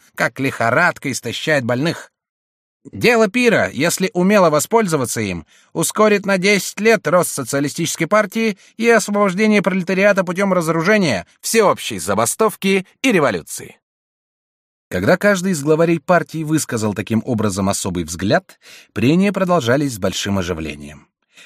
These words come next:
Ораторы, как всегда бывает в таких случаях, повторяли доводы, высказанные до того,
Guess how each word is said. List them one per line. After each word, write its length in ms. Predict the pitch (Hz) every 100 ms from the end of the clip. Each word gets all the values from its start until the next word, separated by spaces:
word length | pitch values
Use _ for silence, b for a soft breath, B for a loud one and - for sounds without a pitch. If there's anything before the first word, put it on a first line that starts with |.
| b
Ораторы, 500 | 165 170 180 160 143
как 200 | 135 120
всегда 320 | - 135 143
бывает 320 | 120 113 113
в 80 | -
таких 260 | 107 117 -
случаях, 460 | 143 143 - 113
повторяли 540 | - 120 135 143 139 120
доводы, 420 | 104 127 117 117
высказанные 640 | 123 - 113 107 110 107
до 220 | 101 170
того, 420 | 190 98 82 76